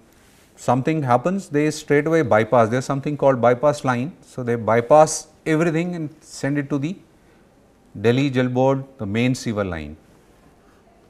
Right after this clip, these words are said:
They don't treat. And s-, they don't even understand, because to run those cooling towers and central air conditioning, they'll have to have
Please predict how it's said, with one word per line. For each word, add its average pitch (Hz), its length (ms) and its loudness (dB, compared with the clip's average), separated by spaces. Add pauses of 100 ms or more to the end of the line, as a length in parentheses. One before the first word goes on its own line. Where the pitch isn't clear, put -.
(1400)
They 113 100 -2
don't 156 240 -2
treat. - 280 -6 (2750)
And 123 200 0
s-, - 340 -16
they 127 220 2
don't 175 200 2
even 180 200 4
understand, 160 760 4
because 156 680 2 (140)
to 143 380 0
run 147 220 4
those 165 220 0
cooling 160 380 -2
towers 151 420 4
and 151 100 -2
central 135 320 -2
air 147 140 4
conditioning, 135 800 -2
they'll 143 240 0
have 139 260 2
to 160 140 -4
have 139 400 4